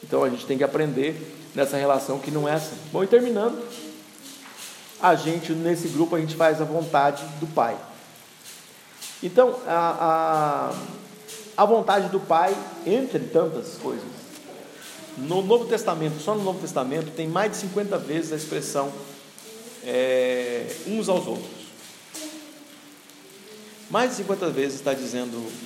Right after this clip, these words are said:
né, "Suportai-vos uns aos outros em amor." Tá dizendo alguma coisa nesse campo onde considere o outro superior a você mesmo.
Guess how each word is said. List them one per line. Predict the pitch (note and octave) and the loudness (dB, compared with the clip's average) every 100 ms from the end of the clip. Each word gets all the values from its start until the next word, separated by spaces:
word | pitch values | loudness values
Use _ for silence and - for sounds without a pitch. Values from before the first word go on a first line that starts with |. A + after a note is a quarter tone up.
| - | -8
né, | C#3 D#3+ | -8 -8
"Suportai-vos | D#3 D3+ C#3+ C3 C#3 D#3+ C3 B2 | -10 -8 -6 -2 0 0 -2 -8
uns | C3+ | -6
aos | B2 | -6
outros | A2+ A#2 A#2 | -6 -12 -12
em | A#2 | -12
amor." | A2 - - - - - - - - - - - - - | -12 -12 -14 -16 -18 -20 -20 -20 -18 -18 -20 -20 -16 -10
Tá | |
dizendo | D#3+ D3 D#3 D3+ | -10 -8 -6 -4
alguma | C#3 D3+ E3 | -4 -2 -6
coisa | - C#3 C3+ C3 | -4 -4 -4 -4
nesse | C3+ C#3+ - - | -4 -6 -10 -8
campo | C#3 D3 C#3+ | -6 -6 -6
onde | C3+ C3+ C3+ - | -4 -4 -4 -6
considere | D3 C#3+ C3+ E3 F3 D#3 | -8 -6 0 2 2 0
o | C#3 | -2
outro | C#3+ E3 - E3 D#3+ D#3+ | -2 -2 -4 -8 -8 -10
superior | D#3+ D3+ C#3+ | -6 -2 -2
a | C#3 | -2
você | B2+ C3+ | -6 -8
mesmo. | B2 G#2+ | -10 -10